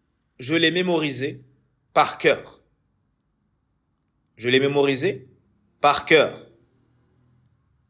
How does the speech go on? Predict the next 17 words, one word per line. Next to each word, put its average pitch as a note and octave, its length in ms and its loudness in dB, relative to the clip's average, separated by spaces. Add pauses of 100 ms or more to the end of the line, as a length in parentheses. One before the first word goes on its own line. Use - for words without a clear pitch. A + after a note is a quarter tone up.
(2250)
Ça, A3 260 0
c'est, G3 580 2 (1000)
ça - 220 0
nous D#3 140 0
montre F3 600 0 (520)
la C3 140 2
place F#3+ 300 4
qu'avait D#3 220 2
cette D3+ 200 0
sourate D#3 600 0 (760)
chez - 160 -4
les C3+ 100 2
compagnons E3 460 2
du C#3 100 -4
prophète, C#3+ 680 -2
radiyallahu C3+ 600 2
anhum. G#2+ 440 -2